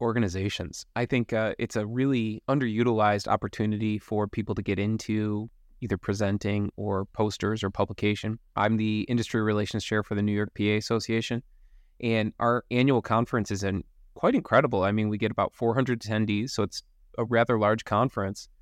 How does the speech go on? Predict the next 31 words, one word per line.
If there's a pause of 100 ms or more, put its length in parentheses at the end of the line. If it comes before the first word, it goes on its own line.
(340)
and
we
have
a
poster
session, (160)
and (160)
there's
some
really
good,
high-quality
posters,
but
then
also
opportunities
for
presentations.
I
think
last
year
there
was (540)
maybe
fifty
different
presenters. (640)
So
there's